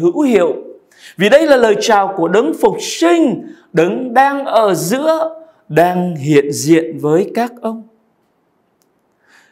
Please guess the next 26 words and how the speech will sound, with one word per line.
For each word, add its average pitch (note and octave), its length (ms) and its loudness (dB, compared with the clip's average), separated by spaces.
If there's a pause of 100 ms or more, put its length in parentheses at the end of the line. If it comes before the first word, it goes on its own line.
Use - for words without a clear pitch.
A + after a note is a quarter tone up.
(100)
Lời D3 360 2 (100)
chào C3 640 -2
bình B2+ 480 -2 (100)
an F#3 400 -12
cho F#3+ 140 -16 (100)
các G#3 140 -20 (160)
con. G3+ 240 -20 (480)
Không E4+ 160 2
phải B3+ 120 2
là G#3+ 100 4
một G#3 260 0
lời G3+ 260 4
chào F#3+ 420 0
của F3+ 80 2
xã A#3+ 260 -2
giao, E4 600 0 (380)
nhưng A#3+ 320 0
là D#3+ 200 2
lời E3 380 2 (140)
chào A3 280 0
để D#3+ 360 0
qua D4+ 260 2
đó, D#4+ 480 0 (160)
để B2+ 260 0
trao A3 280 -2
ban A3+ 220 0